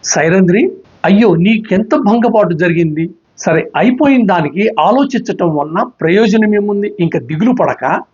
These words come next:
సహనంగా ఉండు. ఇప్పుడే నేను ఆ దుష్టాత్ముని శిక్షించి నీకు జరిగిన అవమానానికి ప్రతీకారం చేసి నిన్ను ఆనందింపజేయగలను"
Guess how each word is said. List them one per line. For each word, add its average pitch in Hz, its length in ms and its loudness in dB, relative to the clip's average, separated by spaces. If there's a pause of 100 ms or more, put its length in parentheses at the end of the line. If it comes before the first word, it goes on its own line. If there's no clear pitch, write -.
(140)
సహనంగా 196 580 0
ఉండు. 135 320 -4 (340)
ఇప్పుడే 226 340 -2
నేను 196 280 2
ఆ 170 60 0
దుష్టాత్ముని 180 680 -2
శిక్షించి 240 840 -2 (360)
నీకు 170 220 2
జరిగిన 196 360 2
అవమానానికి 196 840 0
ప్రతీకారం 180 800 -2 (120)
చేసి 160 480 -2 (160)
నిన్ను 175 220 2
ఆనందింపజేయగలను" 165 880 0